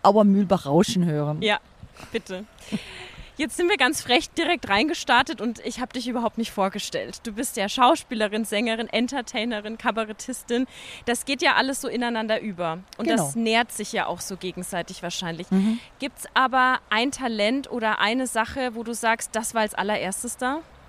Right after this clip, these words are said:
Speaker 1: Als allererstes?
Speaker 2: Mhm.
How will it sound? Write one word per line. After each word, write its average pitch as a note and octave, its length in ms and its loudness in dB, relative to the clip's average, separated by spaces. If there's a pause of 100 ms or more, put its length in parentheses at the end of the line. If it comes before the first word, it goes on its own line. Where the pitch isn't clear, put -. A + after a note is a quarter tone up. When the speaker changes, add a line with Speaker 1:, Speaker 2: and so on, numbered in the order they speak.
(1040)
Speaker 1:
Als G#3+ 180 2
allererstes? B3+ 720 4
Speaker 2:
Mhm. C#4 160 0